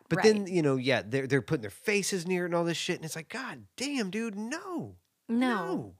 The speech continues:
Speaker 2: No.
Speaker 1: You
Speaker 2: None of it's real.
Speaker 1: But, uh, it's Mortal Kombat. So, yeah, I mean, i-, in Mortal Kombat, there's, like, one move that instantly would kill you in real life. But, yeah, you keep moving on 'cause there's sixty seconds left.
Speaker 2: Right, definitely.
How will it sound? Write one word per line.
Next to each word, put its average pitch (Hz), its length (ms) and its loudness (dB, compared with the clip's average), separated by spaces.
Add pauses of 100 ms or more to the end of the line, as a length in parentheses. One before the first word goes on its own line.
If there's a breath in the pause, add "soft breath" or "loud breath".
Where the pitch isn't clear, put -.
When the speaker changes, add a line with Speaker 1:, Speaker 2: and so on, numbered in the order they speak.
(160)
Speaker 2:
No. - 400 -2
Speaker 1:
You 240 100 2
Speaker 2:
None 277 160 4
of 277 100 0
it's - 220 -2
real. 185 380 -2
Speaker 1:
But, 202 180 4
uh, 180 120 2
it's - 200 -2
Mortal 214 220 4
Kombat. 151 380 0
So, 160 200 6
yeah, 143 240 4
I 127 60 0
mean, 143 240 2
i-, 151 200 0
in 170 120 -2
Mortal 190 180 0
Kombat, 185 240 2
there's, 160 220 0
like, 156 120 2
one 160 280 2
move 160 280 4
that 131 180 2 (200)
instantly 175 380 2
would 123 160 0
kill 147 220 4
you 127 120 2
in 120 100 0
real 175 180 4
life. 110 300 2
But, 139 120 0
yeah, 131 120 0
you 123 140 -2
keep 131 200 -4
moving 113 260 0
on 104 180 0
'cause 101 160 -4
there's 98 160 -4
sixty - 300 -6
seconds 95 400 -6
left. - 260 -20
Speaker 2:
Right, 196 440 -4
definitely. 170 680 -4